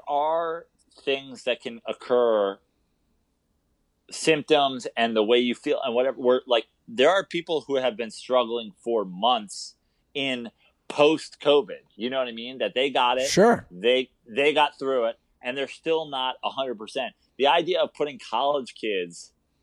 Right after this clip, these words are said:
Speaker 1: into that, the, putting college, asking college kids to potentially deal with that, so that Barry Alvarez cannot, you know, take, take a pay cut,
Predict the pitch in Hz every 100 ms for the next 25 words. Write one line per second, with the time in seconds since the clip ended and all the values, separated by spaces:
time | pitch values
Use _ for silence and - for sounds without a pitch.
0 | _ _ - 123 131 - 120 117 110 107
1 | - _ _ _ _ _ _ _ _ _
2 | _ - 131 123 - 165 147 143 156 156
3 | - 135 151 - 156 139 139 139 - -
4 | 120 - - 113 123 - 131 123 120 110
5 | 92 117 127 120 110 90 - _ _ _
6 | _ _ _ _ _ - 143 135 - -
7 | 123 143 143 117 107 131 131 110 98 92
8 | 92 92 - 113 107 104 104 - 107 98
9 | 90 _ _ _ _ 143 123 - _ -
10 | _ - 143 113 - 135 147 - 87 78